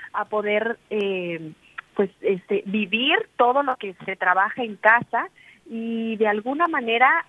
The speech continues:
lo, lo van a ver, lo van a educar desde,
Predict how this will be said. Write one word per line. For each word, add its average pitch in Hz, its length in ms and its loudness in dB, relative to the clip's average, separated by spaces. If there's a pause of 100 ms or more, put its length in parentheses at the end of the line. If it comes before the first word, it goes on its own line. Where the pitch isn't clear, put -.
lo, 196 720 -2 (200)
lo 208 180 2
van 233 220 4
a 269 60 0
ver, 247 360 0
lo 247 140 0
van 208 200 2
a 240 360 8
educar 196 560 2
desde, 190 520 -2